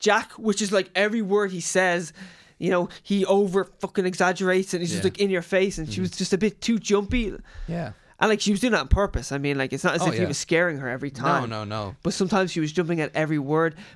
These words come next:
Speaker 1: But the way Stanley Kubrick even says it to her, you're like, "Oh, he's not a nice man to her."
Speaker 2: No, he is not nice to her. I'm glad they sorted things out allegedly afterwards, but still.
Speaker 1: It seems like she respects what he was doing.
Speaker 2: Yeah.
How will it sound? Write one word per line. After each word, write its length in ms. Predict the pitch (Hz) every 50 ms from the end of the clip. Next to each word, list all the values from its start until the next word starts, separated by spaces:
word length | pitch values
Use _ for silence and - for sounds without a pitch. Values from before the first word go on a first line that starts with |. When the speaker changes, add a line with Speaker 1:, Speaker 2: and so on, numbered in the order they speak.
| - -
Speaker 1:
But 120 | 170 -
the 80 | - 147
way 140 | 165 190
Stanley 320 | 202 - - 214 196 180 170
Kubrick 360 | - - 175 165 175 180 -
even 200 | - - - 147
says 240 | - - 147 147 160
it 100 | 165 -
to 100 | - 196
her, 100 | 180 165
you're 120 | 160 151 143
like, 220 | 139 139 139 - _ - - - - - - _ _
"Oh, 180 | - - - -
he's 160 | - - -
not 140 | - - - 113 -
a 60 | -
nice 300 | 131 123 135 131 127 -
man 220 | 151 147 131 143 147
to 100 | 165 165
her." 260 | - 170 170 208 196 -
Speaker 2:
No, 40 | 98
he 200 | 101 - 110 110
is 120 | 107 101
not 220 | 107 113 107 - -
nice 240 | 104 98 101 104 -
to 100 | - 113
her. 120 | 110 104
I'm 200 | 104 98 - 110
glad 260 | 107 143 139 143 147 143
they 160 | 123 110 - - _ _ _ _ _ _ _ _ _ _ -
sorted 420 | - - - 110 104 101 101 92
things 200 | - 104 98 95
out 180 | 104 98 98 95
allegedly 540 | 98 95 98 98 98 98 98 98 101 98 95
afterwards, 540 | 95 101 98 - - - 98 110 - -
but 160 | - - 98 -
still. 240 | - - 101 101 98
Speaker 1:
It 120 | - 311 -
seems 400 | - - 269 285 294 269 226 220
like 220 | 233 226 214 - -
she 320 | - - 196 196 196 185 170
respects 560 | 175 185 - - - - 175 156 156 - -
what 120 | 170 151
he 80 | 156 147
was 160 | 143 165 -
doing. 320 | - 151 135 135 120 - -
Speaker 2:
Yeah. 300 | 110 110 107 98 98